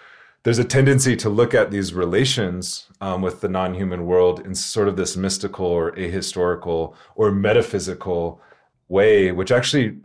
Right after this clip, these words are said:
in many ways is a part of erasure and the racialization of Indigenous people. It creates this kind of ethnos othering where we just become ethnographic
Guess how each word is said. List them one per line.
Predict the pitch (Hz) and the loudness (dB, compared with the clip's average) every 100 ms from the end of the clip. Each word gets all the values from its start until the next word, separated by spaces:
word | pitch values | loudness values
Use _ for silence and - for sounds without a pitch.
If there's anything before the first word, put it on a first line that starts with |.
| _ _ _ _ | _ _ _ _
in | 107 101 | -4 0
many | 104 104 | 2 2
ways | 95 110 104 | 4 2 2
is | 87 | -2
a | 92 | -6
part | - 98 98 | -2 0 2
of | 90 - | 0 -6
erasure | 95 90 107 - 104 90 | -8 -4 -2 0 0 2
and | 87 87 | 0 -4
the | 90 | -2
racialization | 95 - 92 85 87 92 87 | -2 -2 -4 -2 -4 -4 -6
of | 80 | -6
Indigenous | 82 82 80 80 73 | -6 -8 -8 -10 -10
people. | - 82 80 80 76 _ _ _ _ _ 104 | -12 -12 -8 -8 -8 _ _ _ _ _ -6
It | 98 | -6
creates | - 107 104 101 | -4 0 0 0
this | - 92 - | -4 -6 -4
kind | 98 | -2
of | 87 - | -2 -4
ethnos | 101 - 92 87 85 - - | -6 -4 -2 -2 -2 -6 0
othering | 110 107 98 87 87 87 _ _ _ _ _ | 2 4 2 0 -2 -8 _ _ _ _ _
where | 90 92 92 | 0 2 2
we | 92 92 | 0 -2
just | 87 113 - | -2 -4 -4
become | 98 101 98 | -4 -4 -2
ethnographic | 104 101 98 107 98 95 87 | -4 -4 0 2 2 2 -2